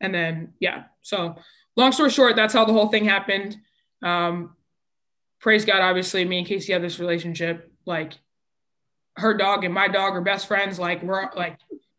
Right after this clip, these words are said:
homies. Um, but yeah, no, it was definitely a process of, of time and, like, prayer on your end, prayer on my end, a lot of time processing,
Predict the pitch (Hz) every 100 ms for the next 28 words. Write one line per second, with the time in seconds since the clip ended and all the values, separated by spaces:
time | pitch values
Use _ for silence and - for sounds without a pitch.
0 | 403 - - 240 233 247 247 - - -
1 | - - 208 202 185 180 175 - _ -
2 | - _ _ _ _ 220 254 247 247 208
3 | 214 220 220 220 226 - 190 185 - -
4 | 247 - - 180 147 - 170 139 175 175
5 | 175 170 170 - _ 190 175 170 170 170
6 | 170 196 190 _ _ _ - 190 185 180
7 | 185 180 175 196 180 170 170 170 170 170
8 | 170 - - 180 175 175 170 _ - 190
9 | 180 175 165 170 165 185 175 165 165